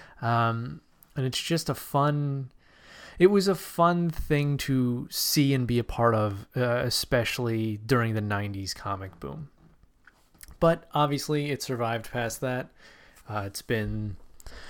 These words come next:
twenty some odd years since Spawn first hit the shelves, and, uh, and we're gonna talk a little bit about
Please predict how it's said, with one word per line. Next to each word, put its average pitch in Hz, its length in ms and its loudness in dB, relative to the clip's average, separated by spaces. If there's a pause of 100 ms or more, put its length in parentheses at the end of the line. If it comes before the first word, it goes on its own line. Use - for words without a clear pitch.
(680)
twenty 135 400 4
some 143 200 4
odd 139 220 6
years 147 420 4
since 131 460 -2
Spawn 123 500 0
first 123 420 2
hit 127 180 2
the 135 80 2
shelves, 147 540 2
and, 127 440 2
uh, 120 460 4
and 127 240 2
we're 123 100 2
gonna 131 120 2
talk 135 280 0
a 156 40 4
little 139 140 4
bit 139 140 4
about 139 440 2